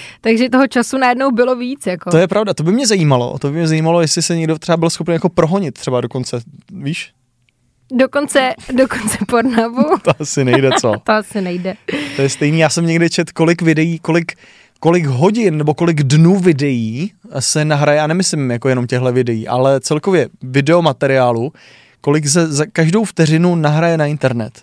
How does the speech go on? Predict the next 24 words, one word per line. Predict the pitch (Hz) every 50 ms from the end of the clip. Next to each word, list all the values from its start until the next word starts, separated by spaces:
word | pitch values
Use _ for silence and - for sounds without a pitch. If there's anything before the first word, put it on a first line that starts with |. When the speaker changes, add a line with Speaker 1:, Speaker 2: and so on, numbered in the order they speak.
| _ _ -
Speaker 2:
Je | 139 123
to | 113 147
je, | 156 160 156
to | 135 131 - 147
je | 147 143
v-, | 135 131 -
myslím, | 139 135 143 143 - 185 175 160 135
ve | 131 151
dn-, | 156 147 143 139 135
ve | 139 165 165
dnech. | 170 156 135 113 113 - - - _ -
Každou | - 156 147 170 170
vte-, | 165 - - 180 170
víš? | 165 180 190 - - _ _ - - - - - -
O- | - - -
Speaker 1:
To | 262 208
podle | 262 285 294 302
mě | 302 311 311 294
bude | 226 262 262 294
jako | 285 285 285 - - 285 285 -
celá, | - - 269 269 277 277 277 277 269 254 - 208
celý | - 277 262 269 277
seriál | - - 240 254 269 269 - -
Ulice | - 226 220 220 220 - - - 226 240 247 254 254